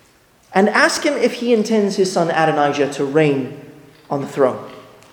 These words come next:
They will alert David to this presumptuous coup that has taken place at Adonijah's direction, informing him of all of the players involved.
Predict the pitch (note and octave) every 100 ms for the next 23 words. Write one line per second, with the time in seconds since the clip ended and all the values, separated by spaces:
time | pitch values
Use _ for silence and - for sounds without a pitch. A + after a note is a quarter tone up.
0 | _ _ - - - - _ _ F3+ A3
1 | A3 F3+ E3+ G#3+ A3 E3+ F#3+ F3+ - D#3+
2 | D#3+ D3+ - - - - F#3+ E3 A#3+ B3
3 | G#3 E3+ E3+ - G#3+ E3 C3+ D3+ D3 -
4 | E3 D#3 E3+ - C#3+ E3+ - - - -
5 | - - - E3 - E3+ E3+ E3+ E3 E3
6 | E3+ D#3+ D3+ D3+ F#3 G3 G3 - - G3
7 | F#3+ A#3 A#3+ A3 F#3 F3+ G3 A3+ D4+ D#4
8 | C4+ - B3+ A3+ G3 F#3 E3+ E3 - -
9 | -